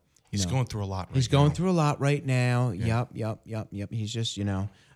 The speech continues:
Speaker 2: oh, he, he just, you know, he's, he's just borrowing the money from me.
Speaker 1: Yeah, he's gonna give it
Speaker 2: He's
Speaker 1: back.
Speaker 2: gonna give it back.
Speaker 1: He's good for
Speaker 2: He's
Speaker 1: it.
Speaker 2: good
Speaker 1: Yeah,
Speaker 2: for
Speaker 1: yeah,
Speaker 2: it. Yeah,
Speaker 1: yeah.
Speaker 2: he's gonna give it back.
Speaker 1: Yeah.
Speaker 2: Right, right, right. Yeah. He's just borrowing the car to,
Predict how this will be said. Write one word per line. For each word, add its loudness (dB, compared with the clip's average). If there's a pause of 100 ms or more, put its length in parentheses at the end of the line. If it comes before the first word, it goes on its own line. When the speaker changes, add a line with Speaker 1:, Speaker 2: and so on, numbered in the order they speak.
Speaker 2:
oh, 0 (340)
he, 0
he 2
just, -2
you 0
know, 4 (140)
he's, 2 (120)
he's 2
just 0
borrowing 6
the 4
money 0
from -8
me. -4 (160)
Speaker 1:
Yeah, 0
he's 2
gonna -2
give 2
it 0
Speaker 2:
He's 6
Speaker 1:
back. 4
Speaker 2:
gonna 6
give 2
it -4
back. -2
Speaker 1:
He's 2
good 4
for -6
Speaker 2:
He's 6
Speaker 1:
it. -2
Speaker 2:
good 4
Speaker 1:
Yeah, 0
Speaker 2:
for 0
Speaker 1:
yeah, 2
Speaker 2:
it. -6
Yeah, 6
Speaker 1:
yeah. 6
Speaker 2:
he's 4
gonna 4
give 2
it -4
back. -8
Speaker 1:
Yeah. -4
Speaker 2:
Right, -2
right, -10 (100)
right. -16 (300)
Yeah. 0 (220)
He's 4
just 2
borrowing 2
the 0
car 0
to, 0